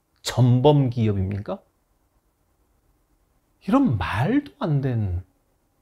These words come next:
결정을 내린 윤석열 정부와 외교부는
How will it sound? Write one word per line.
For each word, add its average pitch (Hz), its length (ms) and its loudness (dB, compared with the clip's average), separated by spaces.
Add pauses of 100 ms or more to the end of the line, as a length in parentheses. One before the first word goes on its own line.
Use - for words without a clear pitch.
(360)
결정을 139 460 0
내린 113 420 -4 (880)
윤석열 123 420 0
정부와 107 560 -2 (2000)
외교부는 107 680 0